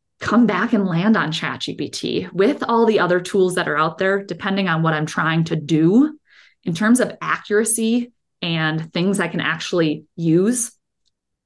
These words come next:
I, so far, knock on wood, there might be a new tool that pops out tomorrow that we're, you know, unaware of, but as it sits right now, I find myself coming back to Chat G P T all the time. And it has that comfort level that we're used to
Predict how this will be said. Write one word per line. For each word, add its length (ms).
I, 440
so 240
far, 500
knock 240
on 120
wood, 280
there 60
might 140
be 80
a 40
new 140
tool 220
that 120
pops 240
out 160
tomorrow 320
that 140
we're, 280
you 80
know, 140
unaware 380
of, 180
but 160
as 160
it 100
sits 180
right 180
now, 380
I 60
find 160
myself 280
coming 160
back 180
to 60
Chat 220
G 80
P 80
T 140
all 140
the 60
time. 440
And 540
it 80
has 200
that 160
comfort 400
level 460
that 360
we're 140
used 400
to 400